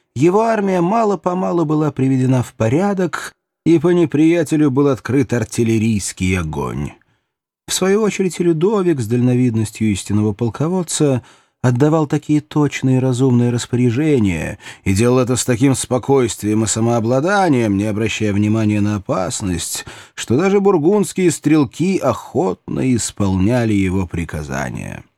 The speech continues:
Поле битвы представляло теперь очень беспорядочное и страшное зрелище. На левом фланге после отчаянной стычки предместье было охвачено пламенем — но это море огня не мешало врагам с ожесточением оспаривать друг у друга пылающие развалины.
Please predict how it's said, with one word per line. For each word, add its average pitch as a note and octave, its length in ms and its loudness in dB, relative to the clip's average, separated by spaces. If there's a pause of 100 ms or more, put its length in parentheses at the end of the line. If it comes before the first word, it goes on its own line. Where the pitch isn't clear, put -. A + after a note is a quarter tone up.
(840)
Поле F3 260 0
битвы A2+ 600 -4 (420)
представляло B2+ 640 2
теперь C3+ 320 -2
очень B2+ 280 0
беспорядочное B2+ 880 -2
и A2+ 100 -4
страшное G#2 760 -2
зрелище. - 760 -8 (480)
На G#2+ 140 2
левом C3 260 2
фланге A2+ 800 0 (280)
после A#2 320 0
отчаянной C3 460 2
стычки - 600 -2
предместье B2+ 720 0
было C#3 280 2
охвачено C3 540 -4
пламенем — A#2+ 880 0 (400)
но A2+ 140 2
это B2 180 0
море C3+ 340 2
огня C3 360 2
не C#3 120 2
мешало C#3+ 600 -2
врагам A2 480 0
с - 100 -10
ожесточением B2 840 0
оспаривать A#2+ 640 0
друг A2+ 260 0
у A2+ 60 0
друга A2+ 420 0
пылающие G#2+ 720 0
развалины. G2 800 -4